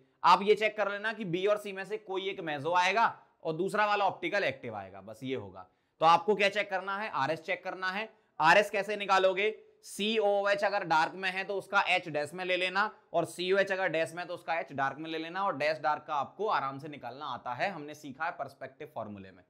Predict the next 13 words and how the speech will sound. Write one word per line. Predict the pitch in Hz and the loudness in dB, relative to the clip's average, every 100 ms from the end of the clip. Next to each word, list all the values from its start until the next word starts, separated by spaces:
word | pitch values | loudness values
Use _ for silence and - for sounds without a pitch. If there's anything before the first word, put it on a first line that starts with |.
| _ _ _ 120 | _ _ _ -6
समझ | 139 | 0
गए | 165 | 4
बात | 196 190 | 4 4
को, | 226 233 | 0 -6
क्या | - _ 151 165 | -10 _ -2 -2
निकालना | 180 185 190 | 2 0 0
है, | 190 233 240 _ _ - | -4 -8 -12 _ _ 2
आरएस | 165 190 196 | 6 6 4
निकालना | 185 151 131 120 | -4 -6 -6 -8
है | 113 | -14
आपको, | 104 101 - 95 _ - | -14 -16 -18 -20 _ -12
ठीक | 123 | -2
है। | 190 | 2